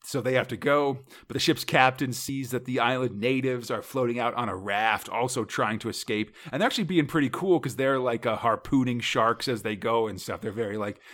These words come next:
taking care of themselves a little bit here, which I think is really awesome. The captain, Van Cleef, probably a Lee Van Cleef reference, um, lets them board, and Sharky gets into a fight with Doctor Gelder. He calls on the shark god Natuako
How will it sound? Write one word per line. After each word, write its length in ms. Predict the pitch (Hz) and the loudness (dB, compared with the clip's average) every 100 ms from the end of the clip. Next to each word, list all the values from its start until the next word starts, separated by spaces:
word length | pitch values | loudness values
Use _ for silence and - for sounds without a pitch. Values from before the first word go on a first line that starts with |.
| - - | -16 -4
taking 300 | 151 - 135 | -2 -2 -4
care 280 | 135 117 | 0 2
of 60 | 110 | 2
themselves 460 | 113 - 120 107 107 | -2 -2 0 0 -2
a 60 | |
little 180 | 101 95 | -6 -6
bit 200 | 117 92 | -6 -6
here, 120 | 92 | -6
which 100 | 90 | -8
I 40 | 104 | -8
think 100 | 95 | -8
is 60 | |
really 120 | 95 | -6
awesome. 400 | 98 101 98 95 87 _ - | -2 -2 -4 -10 -12 _ -6
The 80 | |
captain, 460 | 123 151 143 - 156 | 0 4 4 4 -2
Van 280 | 135 120 113 | -2 -4 -4
Cleef, 440 | - 151 202 226 | -4 -4 -4 -6
probably 260 | - 107 113 | -10 -6 -4
a 60 | 110 | -4
Lee 180 | 110 110 | -4 -6
Van 160 | 107 | -6
Cleef 240 | - 131 113 | -6 -6 -2
reference, 560 | 139 131 143 131 127 101 | -2 -2 -4 -6 -8 -8
um, 320 | 101 92 87 - - 135 | -6 -6 -10 -18 -12 2
lets 240 | 151 - | 2 2
them 200 | 156 139 | 0 0
board, 540 | 120 131 135 135 135 120 - - | -4 -2 0 0 -2 -6 -12 -4
and 200 | 127 110 | -2 -2
Sharky 480 | - 151 135 135 120 | 0 2 2 0 -2
gets 260 | 135 131 | -2 -2
into 180 | 135 131 | -6 -4
a 40 | 123 | -4
fight 340 | - 127 123 | 0 0 0
with 100 | 123 | -4
Doctor 260 | 139 117 110 | -4 -4 -6
Gelder. 540 | - 143 135 143 127 127 - - - | -4 -2 0 0 -2 -6 -18 -20 -8
He 120 | 175 | -6
calls 440 | 131 - 151 156 147 | -4 0 4 4 4
on 180 | 156 151 | 0 0
the 80 | 135 | -2
shark 580 | - 165 151 143 127 127 | 2 4 4 2 -6 -4
god 500 | 147 147 151 147 - - 127 156 151 185 | -2 2 2 0 -6 -10 -2 0 2 0
Natuako 760 | 185 180 165 180 156 139 117 | 2 2 4 6 6 6 0